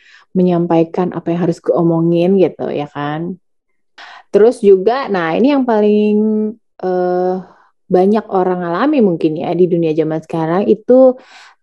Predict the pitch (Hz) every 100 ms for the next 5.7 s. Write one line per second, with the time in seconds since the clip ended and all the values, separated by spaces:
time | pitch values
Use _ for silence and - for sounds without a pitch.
0 | - 247 240 233 233 233 233 226 233 220
1 | _ _ _ _ _ _ - _ _ -
2 | 175 175 170 170 165 160 180 - 196 196
3 | 196 196 202 - - 185 208 208 - 190
4 | 208 214 240 285 294 220 185 196 202 208
5 | 165 165 - 160 147 156 160